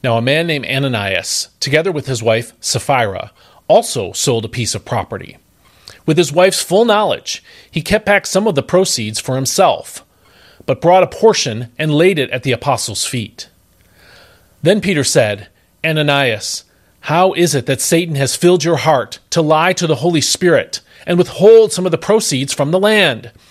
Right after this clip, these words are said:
Did it not belong to you before it was sold, and after it was sold? Was it not at your disposal? How could you conceive such a deed in your heart? You have not lied to men, but to God." On hearing these words,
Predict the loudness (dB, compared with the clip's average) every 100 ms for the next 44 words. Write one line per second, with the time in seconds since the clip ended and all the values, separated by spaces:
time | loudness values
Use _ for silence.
0 | _ 2 2 2 0 2 4 4 2 -2
1 | -2 0 0 2 4 2 0 -2 0 0
2 | 0 -2 -6 _ -8 -2 2 2 2 -2
3 | -2 -4 -2 0 0 -2 -6 _ -20 -4
4 | 0 0 0 0 0 -2 -2 -2 -2 -2
5 | -2 0 0 0 0 _ _ _ _ _
6 | -20 -4 0 0 -2 -2 0 0 -2 -2
7 | 0 0 -2 -2 -4 -2 0 0 0 -2
8 | 2 2 0 -8 -16 _ _ _ -2 2
9 | 2 2 -2 0 0 0 0 2 4 2
10 | -2 -12 _ _ -6 -4 -2 0 0 -4
11 | -8 -16 _ _ _ _ -20 -20 -20 _
12 | -10 -6 0 0 2 0 0 2 2 2
13 | -2 -8